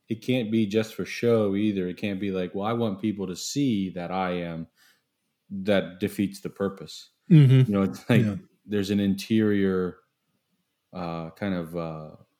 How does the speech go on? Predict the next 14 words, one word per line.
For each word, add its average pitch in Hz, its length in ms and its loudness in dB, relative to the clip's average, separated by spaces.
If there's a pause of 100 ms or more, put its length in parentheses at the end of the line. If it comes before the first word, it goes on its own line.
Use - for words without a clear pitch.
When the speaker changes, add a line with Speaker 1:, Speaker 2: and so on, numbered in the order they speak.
(340)
Speaker 1:
what 107 140 -8
do - 40 -4
I - 20 -8
say, 92 180 -6
motivation 98 920 2
that 85 300 -8
is, 85 560 -10 (540)
uh, 78 300 -20 (260)
pure 98 420 -2
and 80 200 -10
genuine 85 480 -4 (520)
and 85 120 -10
true. 85 280 -2 (240)
Speaker 2:
Yeah. 104 220 -4